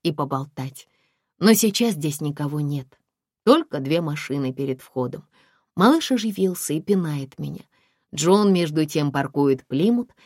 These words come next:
и помогает мне подняться. Перед входом я останавливаюсь. Меня гложет сомнение. Последний раз мы виделись на маминых похоронах,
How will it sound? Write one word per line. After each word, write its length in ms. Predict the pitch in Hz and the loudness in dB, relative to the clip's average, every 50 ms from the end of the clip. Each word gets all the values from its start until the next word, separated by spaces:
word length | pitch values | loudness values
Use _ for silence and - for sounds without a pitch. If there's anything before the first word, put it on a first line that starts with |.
| _ _ _ | _ _ _
и 80 | - 196 | -2 0
помогает 640 | 190 190 175 165 156 156 156 160 160 160 151 - | 2 2 2 0 0 -2 -2 -4 -4 -6 -6 -6
мне 220 | 139 139 143 139 135 | -4 -4 -4 -4 -4
подняться. 760 | 135 139 135 139 139 135 135 131 127 - - - - - _ _ _ _ _ _ _ _ _ _ _ _ _ _ _ _ | -6 -8 -6 -6 -6 -6 -8 -8 -10 -12 -14 -16 -16 -20 _ _ _ _ _ _ _ _ _ _ _ _ _ _ _ _
Перед 240 | - 170 151 143 135 | -2 0 0 0 -2
входом 500 | - - - - 180 190 175 180 180 190 _ _ _ _ _ _ - | -4 -10 -6 -2 -2 -2 -2 -2 -6 -10 _ _ _ _ _ _ -6
я 160 | 160 175 170 | -4 -2 -2
останавливаюсь. 1000 | 165 - - - 151 147 143 135 131 127 131 135 131 147 - - - - - _ _ _ _ _ _ _ - | -4 -6 -6 -6 -4 -4 -4 -4 -6 -8 -8 -10 -12 -14 -16 -18 -18 -20 -20 _ _ _ _ _ _ _ 2
Меня 260 | 185 202 202 196 185 | 4 4 4 4 2
гложет 420 | 175 185 175 180 170 170 156 151 | 2 0 -2 -2 -2 -6 -8 -8
сомнение. 720 | - - 151 151 151 147 139 131 131 131 151 - - _ _ _ _ _ _ _ _ _ _ _ _ | -8 -8 -6 -6 -4 -4 -6 -6 -8 -8 -10 -14 -18 _ _ _ _ _ _ _ _ _ _ _ _
Последний 580 | - 156 151 - - 170 160 151 151 160 151 151 | -8 -6 -6 -4 -2 -2 -2 -2 -2 -4 -6 -6
раз 300 | 160 165 175 180 - - | -6 -6 -8 -8 -8 -6
мы 160 | 143 139 143 | -4 -2 -2
виделись 480 | 151 156 151 147 143 139 143 143 - | -2 -2 -2 -4 -4 -6 -6 -8 -8
на 80 | - - | -6 -6
маминых 420 | 151 147 147 143 143 139 135 131 | -4 -4 -4 -4 -4 -4 -6 -8
похоронах, 640 | - - 143 - 147 147 139 135 139 147 147 147 - | -10 -12 -10 -8 -8 -8 -6 -6 -6 -6 -8 -8 -12